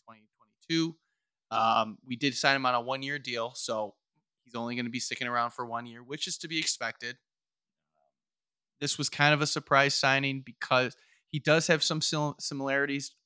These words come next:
with Montgomery, but the pass blocking is lacking, like I just discussed. So I was a little bit surprised. I really felt like they should have probably bought, brought David back if you're gonna get a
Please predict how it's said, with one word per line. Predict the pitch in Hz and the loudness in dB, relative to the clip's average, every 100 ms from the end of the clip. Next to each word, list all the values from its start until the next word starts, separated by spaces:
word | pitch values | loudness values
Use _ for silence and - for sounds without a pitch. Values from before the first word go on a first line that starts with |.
| 113 | _
with | 127 139 - 123 | -4 -4 -6 -8
Montgomery, | 131 123 135 127 131 131 123 | -8 -4 -4 -4 -6 -10 -12
but | 123 113 | -10 -10
the | 110 _ | -14 _
pass | 123 120 - | 0 0 0
blocking | 123 120 120 120 120 | 2 2 2 -8 -18
is | _ 123 127 127 | _ -10 -10 -2
lacking, | 123 127 - 131 | 2 2 -2 -12
like | 120 117 | -12 -12
I | 113 | -12
just | 120 - | -14 -20
discussed. | - - 117 117 - _ _ _ _ | -10 -6 -4 -4 -6 _ _ _ _
So | - | -14
I | |
was | 117 | -12
a | |
little | 117 147 151 | -2 2 4
bit | 151 147 - - | 4 2 -2 -14
surprised. | 143 135 143 131 131 123 - _ - - | -10 -6 4 8 8 4 -4 _ -18 -14
I | 117 113 | -14 -8
really | 123 123 | -4 -4
felt | 117 - 123 117 | -2 0 0 -2
like | 113 110 _ | -8 -18 _
they | 117 | -12
should | - 117 | -8 -8
have | 113 | -2
probably | 123 110 113 | 0 0 -4
bought, | 110 117 104 - _ - | 0 0 0 -4 _ -4
brought | 107 - - | -4 -2 -2
David | 135 131 123 | 0 2 4
back | 127 123 - | 4 4 0
if | - | -14
you're | 110 | -20
gonna | 113 107 | -20 _
get | |
a | 110 | -14